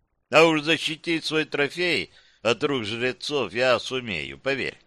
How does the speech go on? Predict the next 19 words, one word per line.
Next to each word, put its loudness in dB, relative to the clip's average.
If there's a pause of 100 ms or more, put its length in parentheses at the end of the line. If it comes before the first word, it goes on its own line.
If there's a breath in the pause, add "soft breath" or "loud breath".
(1300)
"Я 8
только 2
рад 2
твоим -4
успехам", -8 (340)
кивнул -2
он. -4 (720)
"Так 4
что 4 (360 soft breath)
с -12
делами 6
определились, 0
теперь 2
отдохнем, 2 (480 soft breath)
отпразднуем 4
твою 4
победу 2
и -2
добычу". -2